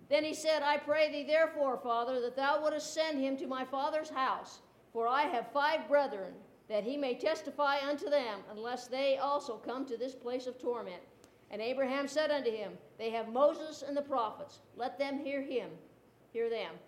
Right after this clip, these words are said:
And he said, "Nay, Father Abraham, but if one went unto them from the dead, they will repent."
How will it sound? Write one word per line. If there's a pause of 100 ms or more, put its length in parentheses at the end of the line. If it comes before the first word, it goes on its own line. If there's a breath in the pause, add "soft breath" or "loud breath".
(140)
And
he
said,
"Nay,
Father
Abraham, (240)
but
if
one
went
unto
them
from
the
dead, (180)
they
will
repent."